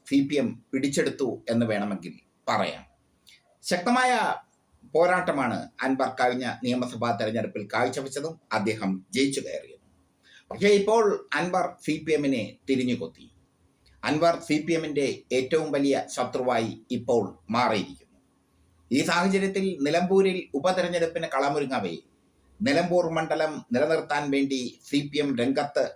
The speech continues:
ഇറക്കിയിരിക്കുന്നത് സി പി എം സംസ്ഥാന സെക്രട്ടേറിയറ്റ് അംഗമായ എം സ്വരാജിനെയാണ്. നിലമ്പൂർക്കാരനായ സ്വരാജിനെ തന്നെ നിലമ്പൂരിലേക്ക്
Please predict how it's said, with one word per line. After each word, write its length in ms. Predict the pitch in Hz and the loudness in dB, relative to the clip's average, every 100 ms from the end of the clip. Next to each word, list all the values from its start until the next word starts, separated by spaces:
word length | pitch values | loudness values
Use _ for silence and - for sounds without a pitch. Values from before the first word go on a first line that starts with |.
| - | -2
ഇറക്കിയിരിക്കുന്നത് 880 | 120 131 147 135 120 120 101 82 78 _ _ _ _ | -2 0 -2 -2 0 0 0 -2 -6 _ _ _ _
സി 160 | 151 160 | -2 0
പി 80 | 160 | 0
എം 200 | 156 - | -2 -2
സംസ്ഥാന 520 | 139 143 - 147 147 | -2 -2 -4 -4 -4
സെക്രട്ടേറിയറ്റ് 600 | 143 135 156 147 139 139 - 131 | -6 -4 -4 -2 0 0 -2 -2
അംഗമായ 640 | 135 135 131 120 110 98 - - 123 | 0 0 0 0 0 -2 -6 -4 -2
എം 240 | 139 139 - | 0 -4 -2
സ്വരാജിനെയാണ്. 760 | 120 113 110 104 92 - - _ _ _ _ _ _ _ _ - | 2 2 0 -2 -6 -10 -20 _ _ _ _ _ _ _ _ -4
നിലമ്പൂർക്കാരനായ 1040 | 123 143 143 139 135 131 123 123 120 113 - 135 | 0 2 4 2 2 0 0 -2 -2 -2 -6 0
സ്വരാജിനെ 460 | 123 123 120 117 | 2 2 2 -2
തന്നെ 420 | 110 104 101 98 - 101 | -2 -4 -4 -8 -8 -4
നിലമ്പൂരിലേക്ക് 920 | 113 120 120 110 101 92 85 82 | 0 2 2 0 0 -6 -6 -8